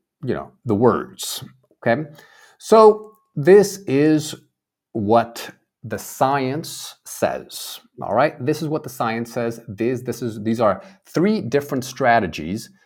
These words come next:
for you to learn, uh, with movies. Now, let's get started. What are some options? This is very easy. I'm not gonna give you the answers,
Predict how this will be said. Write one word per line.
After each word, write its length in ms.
for 360
you 540
to 480
learn, 580
uh, 260
with 280
movies. 460
Now, 240
let's 180
get 160
started. 460
What 200
are 60
some 180
options? 400
This 100
is 100
very 240
easy. 180
I'm 100
not 140
gonna 120
give 180
you 100
the 140
answers, 540